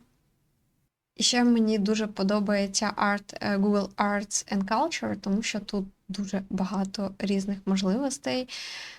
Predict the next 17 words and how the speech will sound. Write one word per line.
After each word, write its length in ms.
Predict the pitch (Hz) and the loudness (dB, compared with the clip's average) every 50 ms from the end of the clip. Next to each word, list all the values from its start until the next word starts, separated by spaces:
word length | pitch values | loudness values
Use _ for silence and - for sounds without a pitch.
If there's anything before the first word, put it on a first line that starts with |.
| - _ _ _ _ | -20 _ _ _ _
ем, 520 | 226 220 214 220 220 220 214 208 208 214 214 - - - _ _ _ _ _ _ _ _ _ _ _ _ _ _ _ _ - - _ _ _ _ _ _ _ _ _ _ _ _ _ _ _ _ _ _ | -4 -2 -2 0 0 0 2 2 0 0 -4 -8 -14 -20 _ _ _ _ _ _ _ _ _ _ _ _ _ _ _ _ -6 -6 _ _ _ _ _ _ _ _ _ _ _ _ _ _ _ _ _ _
де 240 | - 196 214 202 190 | -2 2 2 4 6
можна, 580 | 190 190 190 190 190 196 202 190 196 196 190 190 - _ _ _ _ _ - | 8 8 8 8 6 4 4 4 4 4 4 2 -2 _ _ _ _ _ 0
ну, 220 | 226 208 185 - | 2 2 2 2
щось 340 | - - 233 214 214 - - | 0 0 2 2 2 2 2
творче 540 | - - 208 202 196 208 202 - - - 214 | -2 -4 0 2 2 2 2 0 -2 -2 -2
подивитися, 1040 | - - 202 208 202 214 202 202 196 - 208 208 - - - 214 208 208 208 208 | -4 -4 -4 -4 -2 -2 -2 -4 -4 -4 -4 -4 -4 -4 -4 -2 -2 0 0 0
різні 380 | 202 202 196 196 - - 214 208 | 0 -2 -2 -2 -2 -2 -2 0
галереї. 760 | 196 208 202 202 214 202 196 208 226 240 220 214 214 214 214 - - - - - - _ | 0 -2 -2 -2 0 0 0 0 0 0 0 0 -2 -4 -6 -12 -18 -20 -20 -20 -20 _
Це 120 | - 196 | -6 -4
взагалі 460 | 190 190 - 190 190 185 190 185 180 180 | -4 -2 0 -2 0 0 0 0 0 0
не 120 | 180 190 | 0 -2
знаю, 200 | 190 - 196 214 | -4 -4 -4 -4
що 160 | - - 220 | -4 -6 -8
таке. 240 | - - - 262 302 302 - - - - - - - _ _ _ _ _ _ _ _ | -10 -10 -8 -8 -8 -8 -10 -14 -12 -12 -12 -14 -18 _ _ _ _ _ _ _ _
Але 500 | _ - 202 196 196 196 208 202 202 190 196 - _ | _ -4 0 2 2 2 2 0 -2 -4 -6 -8 _
окей, 440 | - 202 190 190 - - 247 233 | 0 0 0 0 -2 -4 -8 -8